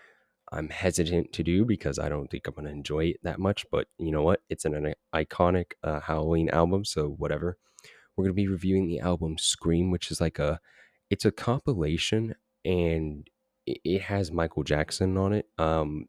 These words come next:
a lot of it is Michael Jackson. It's a compilation album. Um, yeah, I think it was released in twenty seventeen, so it's a fairly more recent thing. I'm interested, like, really interested in that one.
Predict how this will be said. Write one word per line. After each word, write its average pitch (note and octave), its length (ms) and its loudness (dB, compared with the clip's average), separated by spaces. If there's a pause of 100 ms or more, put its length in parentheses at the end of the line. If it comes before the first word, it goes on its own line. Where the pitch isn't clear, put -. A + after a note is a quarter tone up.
(140)
a E2 60 4
lot D#2+ 220 4
of D2+ 80 -2
it D#2 120 2
is D#2+ 160 0
Michael E2+ 260 2
Jackson. F2 460 -2 (320)
It's - 100 -2
a G2+ 80 4
compilation E2 760 -2
album. C#2 420 -8 (1120)
Um, D#2 540 0 (1080)
yeah, F2+ 300 2
I D#2+ 100 0
think G#2+ 200 0
it A#2 40 8
was G2 180 0
released F2 320 0
in D#2+ 100 -4
twenty E2+ 260 0
seventeen, D2+ 840 -4
so - 320 -4 (100)
it's - 120 -6
a F#2 80 0
fairly G2 500 6
more D#2+ 280 0
recent D2 520 -4
thing. E2 260 2 (100)
I'm F#2 200 2
interested, F#2 720 0
like, D2 160 -6
really D#2+ 400 2
interested D2 460 -6
in C#2+ 80 -4
that D2+ 180 0
one. E2+ 160 0